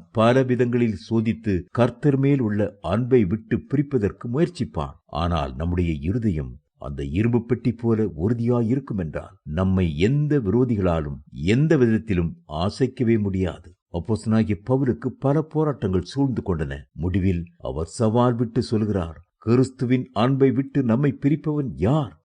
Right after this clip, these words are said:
உபத்திரவமோ, வியாகுலமோ, துன்பமோ, பசியோ, நிர்வாணமோ, நாசமோசமோ, பட்டயமோ?" இவைகள் எல்லாவற்றிலேயும் நாம் நம்மில் அன்பு கூறுகிறவராலே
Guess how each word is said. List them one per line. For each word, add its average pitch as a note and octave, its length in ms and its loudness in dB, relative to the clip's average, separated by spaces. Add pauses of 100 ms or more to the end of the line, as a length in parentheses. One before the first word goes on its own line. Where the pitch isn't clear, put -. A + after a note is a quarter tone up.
உபத்திரவமோ, D2+ 760 -2 (460)
வியாகுலமோ, F#2 720 0 (220)
துன்பமோ, A2+ 560 0 (160)
பசியோ, G#2+ 500 -2 (100)
நிர்வாணமோ, G2+ 640 0 (100)
நாசமோசமோ, G2 880 -4 (140)
பட்டயமோ?" G#2+ 540 2 (240)
இவைகள் G2 420 2
எல்லாவற்றிலேயும் A#2+ 1200 0 (180)
நாம் F#2+ 600 0
நம்மில் G#2+ 460 0
அன்பு A#2+ 380 0
கூறுகிறவராலே F#2 840 0